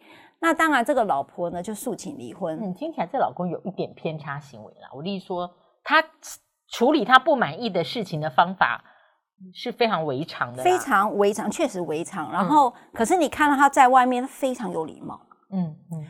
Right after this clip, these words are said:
Speaker 1: 所以正常人你在看到他的时候，觉得，你如果去问街坊邻居说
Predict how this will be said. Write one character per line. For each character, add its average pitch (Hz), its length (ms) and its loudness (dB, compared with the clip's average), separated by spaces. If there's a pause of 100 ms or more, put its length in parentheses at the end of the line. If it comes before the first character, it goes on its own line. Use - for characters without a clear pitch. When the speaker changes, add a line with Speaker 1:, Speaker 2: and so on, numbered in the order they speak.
(120)
Speaker 1:
所 359 140 2
以 320 40 4
正 339 280 6
常 208 260 -2
人 202 180 0
你 175 140 -4
在 226 160 2
看 277 280 0
到 247 200 4
他 214 260 -2
的 185 140 -4
时 190 100 -6
候， 190 80 0
觉 185 320 -4
得， - 60 -18 (100)
你 226 180 0
如 247 100 4
果 311 100 8
去 294 100 0
问 285 220 4
街 247 180 -2
坊 190 160 -2
邻 160 120 -10
居 190 120 -10
说 277 140 -6